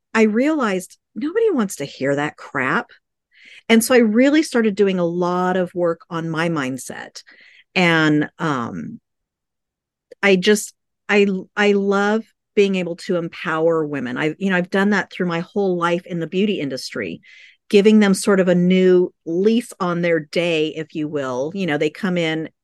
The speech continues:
not in a great mood, and then they leave and their hair looks amazing, and they, their shoulders are, you know, back and their head is up, and they can take on the day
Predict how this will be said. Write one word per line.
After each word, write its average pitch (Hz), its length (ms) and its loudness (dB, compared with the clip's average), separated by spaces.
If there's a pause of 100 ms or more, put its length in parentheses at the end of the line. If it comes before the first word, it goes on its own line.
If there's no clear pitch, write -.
(280)
not 180 400 0
in 190 120 2
a 175 40 0
great 170 300 0
mood, 143 500 -6
and 175 160 -4
then 170 200 -2
they 165 120 0
leave 185 380 0
and 165 80 -2
their 165 100 -2
hair 196 240 -4
looks 196 280 -6
amazing, 156 720 -6 (420)
and 220 220 6
they, 220 320 2 (220)
their 185 180 -2
shoulders 208 500 -2
are, 196 320 -4
you 185 140 -6
know, 156 340 -6 (160)
back 180 400 0
and 147 140 -4
their 139 80 -6
head 196 240 -4
is 190 200 -2
up, 170 360 -2 (100)
and 175 240 -4
they 180 240 -2 (100)
can 220 200 -2
take 240 280 -4
on 269 140 -2
the 208 80 2
day 170 580 -4